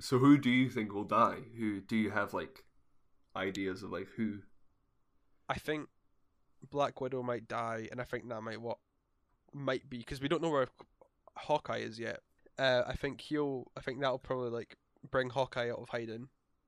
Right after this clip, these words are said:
Speaker 1: Right.
Speaker 2: Um, which I, I think that might be something, 'cause I, we don't know where he is, so I feel like that they might need a reason for him to come out of, like, retirement for this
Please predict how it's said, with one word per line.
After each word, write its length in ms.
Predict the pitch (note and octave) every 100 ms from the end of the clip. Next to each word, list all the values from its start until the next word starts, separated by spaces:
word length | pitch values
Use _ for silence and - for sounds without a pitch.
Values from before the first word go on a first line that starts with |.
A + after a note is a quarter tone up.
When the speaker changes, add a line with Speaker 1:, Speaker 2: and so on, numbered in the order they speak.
| _ _ _ _ _ _
Speaker 1:
Right. 340 | A2+ A2 A#2+ B2+
Speaker 2:
Um, 560 | B2+ A#2+ A#2 A2+ A2+ - _ _ -
which 240 | C#3 B2+
I, 120 | C#3 C3 -
I 100 | C3+
think 200 | C#3+ A#2+
that 180 | C3 B2+
might 120 | B2+
be 120 | B2+
something, 340 | - C3 B2+
'cause 140 | B2+ C#3
I, 60 | C#3
we 80 | C#3+
don't 120 | F3
know 60 | E3+
where 140 | D#3+ D#3
he 60 |
is, 140 | D3+ -
so 160 | C#3+
I 60 | C3+
feel 140 | C#3+
like 200 | C3+ B2+
that 180 | C#3+ B2+ -
they 100 | C3+
might 220 | C3 B2+
need 180 | C3 B2
a 120 | B2 - -
reason 280 | B2 B2
for 120 | A2+ B2
him 100 | A#2
to 120 | -
come 180 | C3 A#2
out 160 | A2+
of, 160 | A#2 A2+
like, 180 | A2 -
retirement 520 | - A#2+ A2 A2+ -
for 80 | A#2
this 280 | A#2 -